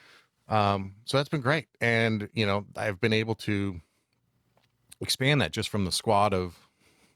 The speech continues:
five to ten deputies that I work with to people all over the world now with this. And it's, uh,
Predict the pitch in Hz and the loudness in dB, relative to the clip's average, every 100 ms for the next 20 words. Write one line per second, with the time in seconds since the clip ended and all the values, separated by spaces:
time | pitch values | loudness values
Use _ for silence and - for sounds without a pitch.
0 | - - 110 98 101 95 - 110 104 101 | -20 -4 0 2 0 -4 -2 0 2 0
1 | 95 92 98 _ _ _ - 98 - 120 | -2 -6 -10 _ _ _ -2 0 2 2
2 | 92 87 80 82 85 - - - 92 90 | 4 2 2 -2 -6 -8 -6 -2 0 -2
3 | 90 - - 107 104 95 101 90 90 120 | -4 -6 -6 0 2 4 2 0 0 0
4 | 104 65 58 - - - - 87 82 - | 0 -4 -8 -14 -14 -10 -8 -8 -8 -14
5 | - 92 - 92 85 82 | -8 -6 -4 -2 -2 -4